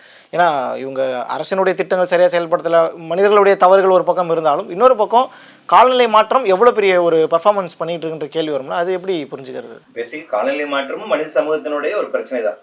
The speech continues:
Speaker 2: நம்ம அப்படி புரிஞ்சுக்கணும். அடுத்து என்னன்னா, காலநிலை மாற்றம் அப்படிங்கிறது என்னன்னா,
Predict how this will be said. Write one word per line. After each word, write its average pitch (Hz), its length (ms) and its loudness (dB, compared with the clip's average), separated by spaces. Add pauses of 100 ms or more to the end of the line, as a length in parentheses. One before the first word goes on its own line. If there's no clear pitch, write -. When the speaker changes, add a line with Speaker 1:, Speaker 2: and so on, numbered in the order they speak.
Speaker 2:
நம்ம 110 160 -8
அப்படி 104 200 -6
புரிஞ்சுக்கணும். 101 400 -12
அடுத்து 175 280 -4
என்னன்னா, 127 340 -6
காலநிலை 226 400 -4
மாற்றம் 180 380 -4
அப்படிங்கிறது 131 560 -6
என்னன்னா, 101 260 -8